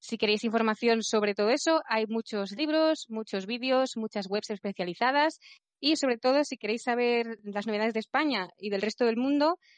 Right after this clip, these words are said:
podéis seguir la cuenta de Pro Shoujo Spain. Tienen una cuenta de Twitter que se llama Shoujo Spain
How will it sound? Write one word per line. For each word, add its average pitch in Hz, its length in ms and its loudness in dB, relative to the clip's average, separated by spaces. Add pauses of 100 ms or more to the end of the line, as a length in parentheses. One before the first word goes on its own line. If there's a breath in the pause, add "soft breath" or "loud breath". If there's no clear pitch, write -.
(160)
podéis 226 280 0
seguir 254 340 -2
la 214 160 -2
cuenta 226 340 0
de 196 500 0
Pro 202 160 0
Shoujo 220 280 -2
Spain. 294 340 0 (600)
Tienen 208 240 -2
una 214 140 -2
cuenta 220 260 0
de 214 100 2
Twitter 214 300 -6
que - 80 -12
se - 80 -8
llama 196 260 -2
Shoujo 208 300 -2
Spain 294 400 2